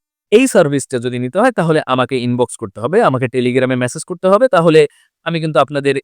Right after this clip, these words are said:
দিতে পারি, ঠিক আছে? তবে আপনি যে পারচেজই করেন না কেন, যাই করেন না কেন, এখানে কিন্তু আপনি প্রত্যেকটা ভিডিও আট সেকেন্ড করে তৈরি করতে পারবেন এবং প্রতিদিন তিনটা করে ভিডিও তৈরি করতে পারবেন, ঠিক আছে?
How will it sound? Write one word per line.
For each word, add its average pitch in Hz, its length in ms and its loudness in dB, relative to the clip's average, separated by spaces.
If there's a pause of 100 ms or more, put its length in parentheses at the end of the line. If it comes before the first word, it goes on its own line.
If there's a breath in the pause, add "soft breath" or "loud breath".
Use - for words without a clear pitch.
দিতে 139 180 0
পারি, 73 280 -8
ঠিক 202 140 -6
আছে? - 200 0 (100)
তবে 147 340 -2 (180)
আপনি 202 500 0 (120)
যে 156 440 0
পারচেজই 175 480 -4
করেন 175 280 -2
না 175 140 -4
কেন, 185 280 -6
যাই 131 340 -4
করেন 180 260 0
না 180 140 -4
কেন, 185 160 -6 (220)
এখানে 190 380 -6
কিন্তু 208 420 -4
আপনি 170 280 -4
প্রত্যেকটা 165 680 -2
ভিডিও 135 440 -2 (380)
আট 165 180 -2
সেকেন্ড 180 380 -4
করে 170 160 0
তৈরি 147 240 -2
করতে 123 240 -6
পারবেন 90 320 -12 (580)
এবং 147 400 2 (300)
প্রতিদিন 202 420 0
তিনটা 214 380 2
করে 185 200 2
ভিডিও 147 260 0
তৈরি 131 240 -2
করতে 113 220 -10
পারবেন, 87 320 -16 (220)
ঠিক 208 120 -8
আছে? 107 260 -6